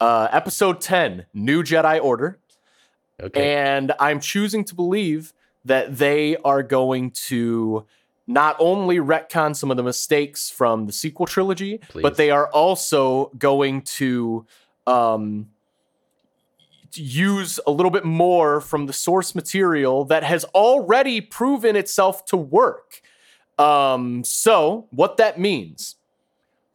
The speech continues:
Speaker 1: one billion percent quote me on this. I bet my life on this.
Speaker 2: Whoa, bud. Whoa.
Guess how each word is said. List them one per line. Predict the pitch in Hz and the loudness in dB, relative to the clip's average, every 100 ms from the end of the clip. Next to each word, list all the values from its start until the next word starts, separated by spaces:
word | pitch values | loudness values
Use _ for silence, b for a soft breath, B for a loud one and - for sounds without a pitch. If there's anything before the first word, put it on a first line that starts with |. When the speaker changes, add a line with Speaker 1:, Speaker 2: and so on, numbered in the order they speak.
| 120 - 127 | -20 -20 -16
Speaker 1:
one | 127 131 202 254 254 | -6 2 4 4 0
billion | 175 214 233 247 254 | 2 2 4 2 -2
percent | 240 - 214 202 | -4 -2 -2 -2
quote | - 196 202 | -4 -2 0
me | 220 214 | 2 2
on | 208 | 2
this. | 208 208 - | 0 -2 0
I | 147 | 0
bet | - 190 185 - | 2 0 0 -2
my | 165 143 131 | -2 0 0
life | 113 110 131 135 - | -2 0 0 0 -4
on | 98 82 | -10 -10
this. | 73 | -2
Speaker 2:
Whoa, | 107 120 120 107 | 4 6 6 4
bud. | 95 101 90 - | 6 6 4 0
Whoa. | 120 120 123 - - 82 92 | 2 4 4 2 0 -2 -6